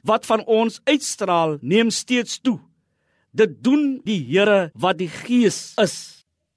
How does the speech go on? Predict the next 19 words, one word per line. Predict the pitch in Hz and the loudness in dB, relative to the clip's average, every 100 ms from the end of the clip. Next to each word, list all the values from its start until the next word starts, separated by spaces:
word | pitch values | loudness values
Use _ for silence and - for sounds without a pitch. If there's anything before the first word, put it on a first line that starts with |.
| _ _ | _ _
Dis | 208 269 | -4 -2
so | 285 | -4
'n | - | -2
pragtige | 254 247 - 190 185 | -2 -2 -4 -4 0
lied | 165 170 - | 0 0 -4
uit | 196 185 | -4 -2
ons | 185 - | -4 0
Sion's | 220 208 202 | 0 2 -2
Gesang | 190 - 185 175 156 | -6 -4 -2 -2 -2
honderdaggenvyftig | 139 208 196 - 185 190 180 - 202 - - 131 | 2 2 2 -2 -2 -2 -4 -2 -2 -2 -8 -6
wat | 147 151 | -8 -8
sê, | - 160 147 127 - _ _ _ _ - | -6 -2 -2 -4 -12 _ _ _ _ 2
"Ons | 240 196 | 2 2
buig | 113 208 277 254 | 0 2 2 0
voor | - 214 196 - | 0 0 0 -2
U, | 214 202 180 | -4 -4 -4
o | 170 170 | -6 -2
Eef | 220 202 - | 2 2 0
geliefde, | 165 139 170 151 151 139 | -10 -6 -6 -4 -6 -6